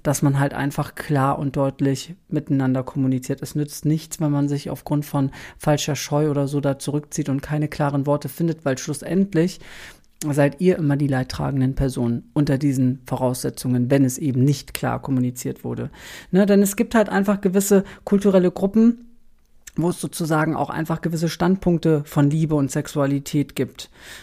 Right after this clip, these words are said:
ne? Und man sollte dort halt einfach schauen, dass man dort halt auf einen Nenner kommt. Genauso gibt es kulturelle Einflüsse, die ein Leben lang andauern. Aber manchmal werden auch neue Umstände rasch assimiliert. Also das sollte man halt einfach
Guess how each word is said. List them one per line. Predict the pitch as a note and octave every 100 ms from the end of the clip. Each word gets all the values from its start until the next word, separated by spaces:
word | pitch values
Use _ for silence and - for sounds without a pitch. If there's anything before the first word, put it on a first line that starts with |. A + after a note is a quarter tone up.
| -
ne? | D3+ E3
Und | D#3+
man | D3+ D3
sollte | D3 D3 E3
dort | E3 D#3+
halt | D#3
einfach | D3 D3+ D#3+
schauen, | - D#3+ D#3+
dass | D#3+
man | E3 D#3
dort | D#3 D#3
halt | D#3+ D3+
auf | D3 C#3+
einen | - D3+ D3
Nenner | D3+ E3 C#3+
kommt. | - C#3 C#3
Genauso | D3+ D#3 E3
gibt | E3 -
es | F3
kulturelle | - F3 E3 E3 E3
Einflüsse, | D#3+ A#3 - E3 E3 D#3 - - -
die | F#3
ein | G3+ E3
Leben | D#3+ F#3+ G#3 G3
lang | F3+ F#3
andauern. | - A#3+ G#3+ C3 A#2+ B2+ - - -
Aber | D#3 D#3+
manchmal | D#3 D#3 - G3+ F#3
werden | F#3+ F#3+
auch | - E3+
neue | F3 F3+ G3
Umstände | F3+ F#3+ - F#3 F#3 F3
rasch | F3 - -
assimiliert. | D#3+ E3+ D3 B2+ B2+ -
Also | D#3+
das | E3+ G3
sollte | G#3 G3
man | G3 F#3
halt | F3+
einfach | F3 F3 F#3+